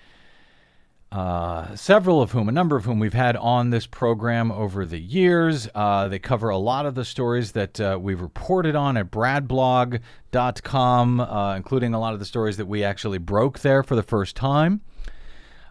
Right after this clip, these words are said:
uh, including one of the very first hacks here, which involved a Diebold touchscreen machine, uh, hacked by Pr-,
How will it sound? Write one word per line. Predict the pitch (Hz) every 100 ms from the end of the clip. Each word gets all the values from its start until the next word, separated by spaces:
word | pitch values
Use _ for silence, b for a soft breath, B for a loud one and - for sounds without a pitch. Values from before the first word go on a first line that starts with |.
| -
uh, | 101 95 95
including | 104 104 - 247 226 123
one | 208
of | 220
the |
very | 139 143
first | 123 123 104
hacks | - 104 87 -
here, | 104 92
which | 92 113
involved | 98 104 104 107 104
a | 95
Diebold | 90 120 120 120 107
touchscreen | - 131 - 123 117
machine, | 107 - 123 117 110 110
uh, | - 98 98 98 - 107 107 - 92 95
hacked | 92 127 131 -
by | 110 104
Pr-, | 92 -